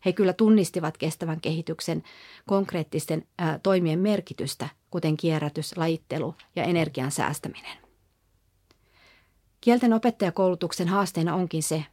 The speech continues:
miten pystymme ohjaamaan tulevia kielten opettajia tarkastelemaan oppiaineen sisältöjä kokonaisvaltaisesti,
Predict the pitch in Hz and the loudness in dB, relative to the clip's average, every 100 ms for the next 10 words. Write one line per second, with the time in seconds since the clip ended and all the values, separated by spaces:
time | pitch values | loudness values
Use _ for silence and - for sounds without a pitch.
0 | _ _ 214 214 214 202 190 - 175 - | _ _ -2 2 2 2 -2 0 0 2
1 | 202 180 165 156 156 220 214 180 156 143 | 0 0 -2 -2 -2 2 2 2 -2 -2
2 | 180 165 160 117 156 147 - 156 156 185 | -2 -2 -2 -4 -4 -6 -4 -2 -2 0
3 | 175 165 151 156 147 156 139 - 190 - | 0 0 -4 -4 -2 -2 -4 -4 -6 -2
4 | 175 147 156 147 147 180 - 151 139 123 | -2 0 0 -2 -2 -2 -2 -4 -4 -4
5 | 110 - - - - 202 208 170 143 - | -4 -6 -14 -20 -4 0 2 0 -2 -4
6 | 156 156 160 151 156 - - | -6 -6 -6 -6 -8 -8 -12